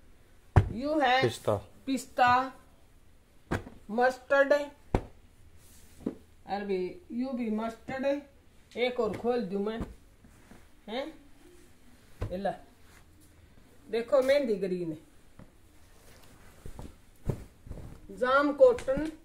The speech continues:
Speaker 1: all over पांच मीटर, रेट है सात सौ रुपये। देखो भाई, जो भी कलर हो भाई, वो आपने पसंद को WhatsApp करना है, स्क्रीनशॉट लेकर पेमेंट ऑनलाइन होगी। जुलाना अपनी दुकान है, हिंदू फोटो स्टूडियो वाली गली, सांगवान मोटरसाइकिल के सामने।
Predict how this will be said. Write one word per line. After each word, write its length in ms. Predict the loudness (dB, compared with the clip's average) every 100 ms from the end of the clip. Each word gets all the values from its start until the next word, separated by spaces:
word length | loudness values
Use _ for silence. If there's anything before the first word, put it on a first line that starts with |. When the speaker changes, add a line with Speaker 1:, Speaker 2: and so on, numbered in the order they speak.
| -20 -12 0
Speaker 1:
all 280 | 2 2 0
over 160 | -2 -6 -6
पांच 320 | -6 -6 -6
मीटर, 420 | -8 -4 -6 -8 -14 -20 -20 -20 -16 -4
रेट 320 | 2 2 2
है 100 | -6
सात 300 | -4 -6 -6 -8
सौ 180 | -6
रुपये। 380 | -6 -10 -18 -18 -20 -18
देखो 320 | -14 -14 -14 -16
भाई, 140 | -16 -20 -20 -20 -20 -20 -20
जो 220 | 6 10 10
भी 100 | 8
कलर 320 | 2 4 6
हो 80 | 6
भाई, 220 | 4 0
वो 160 | 4 6
आपने 420 | 6 4 2 -4 -4
पसंद 340 | -4 -4 -6
को 80 | -4
WhatsApp 520 | -2 -4 -2 -4 -2
करना 340 | -2 -2 0 0
है, 140 | 0
स्क्रीनशॉट 640 | -4 -10 -8 -4 0 0 2
लेकर 440 | 2 2 2 0 0 -8 -20 -16 8
पेमेंट 460 | 10 10 6 4
ऑनलाइन 480 | 4 6 4 4 4
होगी। 260 | 4 4 -4
जुलाना 500 | -2 2 4 6 4
अपनी 240 | 2 -2 -2
दुकान 400 | -2 -2 -2 0
है, 200 | 2 2 0 -16 -20 -20 -20 -20 -20 -20 -20 -10
हिंदू 260 | -8 -4 0
फोटो 340 | 2 2 0
स्टूडियो 400 | -8 -8 0 2
वाली 260 | 2 0 0
गली, 260 | 0 -2 -2
सांगवान 460 | -4 -4 -2 -2 -2
मोटरसाइकिल 600 | -6 -8 -4 -4 -2 -4
के 160 | -4 -8
सामने। 520 | -4 -4 -4 -8